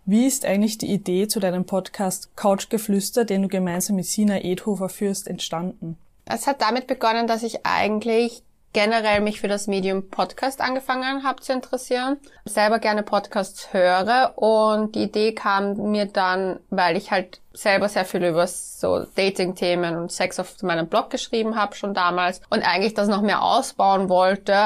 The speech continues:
Speaker 2: aber irgendwie das Problem hatte, dass ich nicht die richtigen Worte gefunden habe schriftlich, weil ich finde, durch, wenn man über Themen redet, allein wie die Stimmlage ist, erkennt man circa, mit welcher Ernsthaftigkeit ein gewisses Thema angesprochen wird.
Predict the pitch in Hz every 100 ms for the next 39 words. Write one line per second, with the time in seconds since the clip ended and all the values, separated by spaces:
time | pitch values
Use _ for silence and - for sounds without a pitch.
0 | - 190 180 208 220 208 202 - 202 190
1 | 196 208 196 190 208 185 185 190 214 214
2 | 220 208 214 196 185 180 180 190 - 214
3 | 214 214 - - 214 - 220 220 214 196
4 | 175 190 - 190 - 240 269 349 - _
5 | - 185 190 - 208 202 196 190 190 196
6 | 185 190 - - 208 190 214 190 185 180
7 | 196 202 - _ 196 208 202 214 208 -
8 | 208 190 185 196 196 - - 190 226 190
9 | - 190 185 190 190 196 - 190 - -
10 | _ 240 175 196 190 190 185 175 180 -
11 | 202 196 190 185 185 185 185 185 185 -
12 | 175 180 - 170 180 - 180 175 185 180
13 | 262